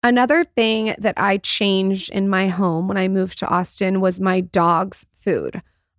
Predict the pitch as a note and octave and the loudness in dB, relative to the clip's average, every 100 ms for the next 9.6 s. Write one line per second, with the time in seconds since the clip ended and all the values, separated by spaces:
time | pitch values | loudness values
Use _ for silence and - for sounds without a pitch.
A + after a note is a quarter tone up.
0 | - A3 A#3 B3 C4 C4+ B3+ C#4 A3+ G3+ | 0 4 4 4 2 0 0 -4 0 0
1 | G3 - - - G#3+ G3+ G3 F#3 - - | 0 -4 -12 -2 2 2 2 -2 -6 -2
2 | G3 F#3 G3 - A3+ A3 G#3 G3+ F#3 F#3+ | 0 0 0 0 2 2 0 -2 -2 -2
3 | - - - G3 F#3+ G#3 G#3 - F3 F#3 | -8 -10 -2 0 0 -2 -2 -6 -2 0
4 | C#3+ - G3 E3+ F#3 - F3 F3 E3 E3+ | 0 -4 0 0 0 -2 -2 0 -2 -2
5 | C#3+ C3 - - - - _ _ _ _ | -2 -4 -8 -10 -12 -16 _ _ _ _
6 | A3 A3 A3+ A3+ B3+ - C#4+ C#4 D4+ - | 0 2 4 2 2 2 0 4 2 2
7 | G3+ G3+ G#3 A3 G3 E3+ F3 G3+ - G3+ | 0 2 2 0 -2 0 0 -2 -2 0
8 | G#3+ G#3+ - F#3+ F#3+ - - F3 - F#3 | 2 0 0 0 0 -2 -4 -4 -4 -8
9 | - A#2 E2 - - - | -6 -8 -6 -8 -8 -12